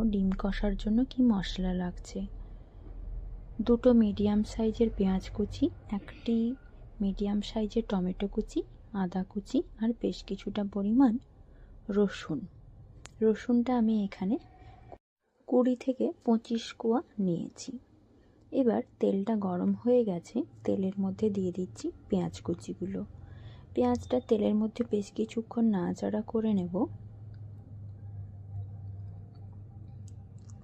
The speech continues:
আর এখন গ্যাসের ফ্লেমটা একেবারে মিডিয়ামে রেখে দেব। বেশ কিছুক্ষণ নাড়াচাড়া করার পরে দিয়ে দেব এক চামচ লবণ।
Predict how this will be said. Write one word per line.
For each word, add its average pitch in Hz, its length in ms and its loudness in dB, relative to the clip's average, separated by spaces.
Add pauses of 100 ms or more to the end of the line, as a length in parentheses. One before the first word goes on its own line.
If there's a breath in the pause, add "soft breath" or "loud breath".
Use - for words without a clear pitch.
(840)
আর 240 160 4
এখন 226 340 4
গ্যাসের 220 380 4
ফ্লেমটা 226 480 4 (160)
একেবারে 196 380 2 (140)
মিডিয়ামে 185 480 2
রেখে 208 300 4
দেব। 165 200 -6 (880 loud breath)
বেশ 240 200 4
কিছুক্ষণ 247 440 0
নাড়াচাড়া 214 460 2
করার 196 360 0
পরে 220 280 4 (160)
দিয়ে 190 200 2
দেব 190 200 -2 (260)
এক 180 160 -2 (100)
চামচ 202 380 0 (440)
লবণ। 175 420 0